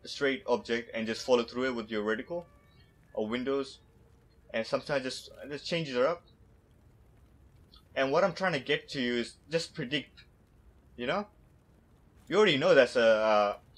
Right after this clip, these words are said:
a rectangle. You already know that's a rectangle, and your brain already measured, like, how, how much the height is.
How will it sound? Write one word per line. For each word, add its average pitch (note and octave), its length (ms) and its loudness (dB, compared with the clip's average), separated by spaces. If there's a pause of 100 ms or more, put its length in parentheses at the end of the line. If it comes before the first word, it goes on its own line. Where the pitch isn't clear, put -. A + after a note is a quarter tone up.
a B2+ 40 -12
rectangle. A2 640 0
You D#3+ 120 -6
already D#3 220 -2
know B2 140 0
that's A2+ 200 -4
a A2 40 -2
rectangle, D#3 560 -4
and B2 360 -2 (240)
your B2+ 120 -2
brain F3 240 0
already D3+ 360 2
measured, B2 400 2
like, G2+ 200 2
how, A#2 440 2 (400)
how A#2 160 -2
much A#2+ 220 -2
the G#2+ 100 0
height A#2 400 -4 (160)
is. B2+ 420 -2